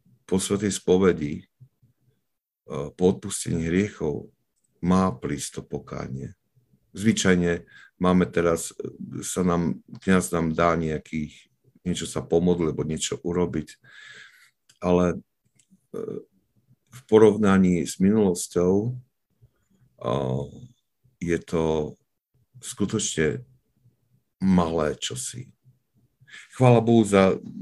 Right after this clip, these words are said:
ako teraz nie, ako nekritizujem, pretože len sa takto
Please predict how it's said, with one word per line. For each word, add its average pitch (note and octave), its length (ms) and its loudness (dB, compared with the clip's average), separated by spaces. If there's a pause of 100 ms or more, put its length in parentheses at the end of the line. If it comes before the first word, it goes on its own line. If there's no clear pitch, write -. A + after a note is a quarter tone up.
(1500)
ako A2 320 2
teraz G#2+ 240 2
nie, B2 160 6 (1040)
ako - 160 -10
nekritizujem, F2+ 880 -2
pretože E2+ 640 -2 (2000)
len G#2 160 8
sa G2 240 2
takto G2+ 560 2